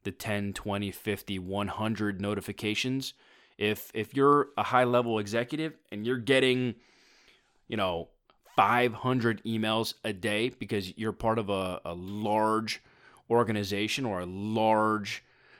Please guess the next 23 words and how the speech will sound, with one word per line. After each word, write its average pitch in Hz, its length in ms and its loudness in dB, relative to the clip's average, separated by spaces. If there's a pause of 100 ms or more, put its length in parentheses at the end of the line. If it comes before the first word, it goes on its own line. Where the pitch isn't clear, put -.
(120)
um, 80 680 -4 (320)
company 135 520 0 (360)
that's, - 260 -2
let's 117 180 -4
say, 117 160 2
global, 110 600 0 (160)
so - 140 -6
you 107 200 0
have 104 260 0
thousands 113 500 0
and 107 100 -4
thousands 107 440 0
and 101 120 -6
thousands 107 440 0
of 107 120 -2
employees, 107 600 -2
and 104 140 -4
you're 113 120 0
getting 120 280 0
emails 113 460 -2
every 104 200 -2
single 107 260 -4
day, 98 340 -2